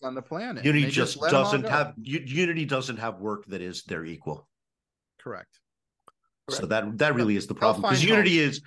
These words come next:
Speaker 2: Unity is not in that business. They shouldn't have bought that business. Um, it wa-, didn't make sense at the time. Uh, obviously, it doesn't make sense to new management.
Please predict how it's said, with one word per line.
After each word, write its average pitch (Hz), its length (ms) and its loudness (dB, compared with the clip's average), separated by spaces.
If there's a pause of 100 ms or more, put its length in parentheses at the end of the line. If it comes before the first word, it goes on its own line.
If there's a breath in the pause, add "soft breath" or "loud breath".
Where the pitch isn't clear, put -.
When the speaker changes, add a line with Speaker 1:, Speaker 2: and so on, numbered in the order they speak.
Speaker 2:
Unity 185 340 4
is 143 120 2
not 120 240 2
in 110 80 -4
that 101 180 -6
business. 101 360 -6
They 98 100 -4
shouldn't 101 260 -4
have 92 120 -6
bought 110 260 -4
that 107 180 -4
business. 104 560 -6 (360 loud breath)
Um, 92 420 -4
it 101 160 -6
wa-, 104 80 -6
didn't 127 320 2
make 123 180 2
sense 113 280 -2
at - 80 -12
the - 80 -18
time. 143 560 0 (280 loud breath)
Uh, 110 200 -2
obviously, 135 420 0
it 113 80 -4
doesn't 127 240 -4
make 113 160 -4
sense 113 300 -8
to - 120 -12
new 104 140 -6
management. 123 640 -2